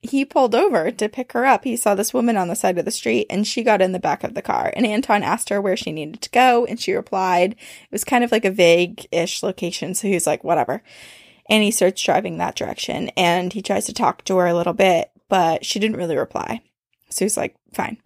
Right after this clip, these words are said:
Keeps driving, but then a few minutes into the ride, she just disappears altogether.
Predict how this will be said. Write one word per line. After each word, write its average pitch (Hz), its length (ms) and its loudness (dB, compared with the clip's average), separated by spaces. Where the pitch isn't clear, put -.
Keeps - 280 0
driving, 190 440 4
but 214 140 -4
then 202 200 2
a 202 60 -6
few 214 220 0
minutes - 680 -2
into 196 260 0
the 170 120 4
ride, 202 440 2
she 180 220 -2
just - 360 -8
disappears 165 720 -2
altogether. - 720 -6